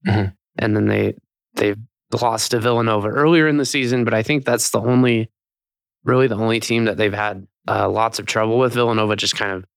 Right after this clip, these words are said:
Speaker 1: Has their number.
Speaker 2: Yeah. So, I mean, I think Villanova, they're gonna be the most dangerous team out of the Big East in the tournament.
Speaker 1: Which is funny 'cause I remember watching that Villanova team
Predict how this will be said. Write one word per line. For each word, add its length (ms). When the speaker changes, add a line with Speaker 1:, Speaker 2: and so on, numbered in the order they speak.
Speaker 1:
Has 220
their 100
number. 300
Speaker 2:
Yeah. 360
So, 120
I 40
mean, 260
I 100
think 220
Villanova, 440
they're 200
gonna 160
be 100
the 80
most 280
dangerous 380
team 300
out 220
of 100
the 80
Big 220
East 340
in 180
the 80
tournament. 500
Speaker 1:
Which 180
is 100
funny 220
'cause 140
I 40
remember 240
watching 300
that 160
Villanova 380
team 420